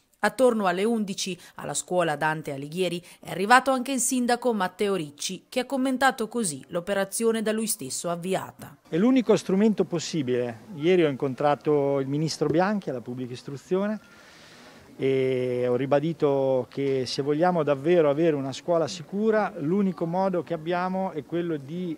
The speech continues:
Speaker 2: eh, monitorare costantemente i ragazzi, eh, da qui alla fine dell'anno scolastico. Non c'è altra strada, perché i ragazzi sono fuori dalla campagna di vaccinazione, fino ai sedici anni non verranno vaccinati,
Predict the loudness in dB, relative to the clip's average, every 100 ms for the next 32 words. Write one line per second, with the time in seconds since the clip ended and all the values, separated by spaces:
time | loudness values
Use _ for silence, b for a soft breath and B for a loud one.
0 | -10 -12 -8 -6 -6 -2 2 2 2 -2
1 | -8 -8 -6 -6 -6 -6 -6 -6 -4 -6
2 | -6 -8 -8 -8 B B B B -8 -6
3 | -6 -6 -2 -2 -2 -4 -6 -6 -6 -10
4 | -10 -10 -10 -16 -20 -20 -20 B B B
5 | -6 -4 2 2 2 -6 -2 -2 -2 -8
6 | -12 -6 -2 -2 0 -2 -2 -10 -8 -8
7 | -8 -4 0 2 0 -2 -6 -6 -8 -10
8 | -8 -8 -6 -6 -6 -8 -8 -10 -12 -4
9 | -2 -2 -2 -8 -8 -8 -8 -10 -8 -6
10 | -6 -6 -4 -6 -4 -6 -6 -4 -4 -4
11 | -4 -6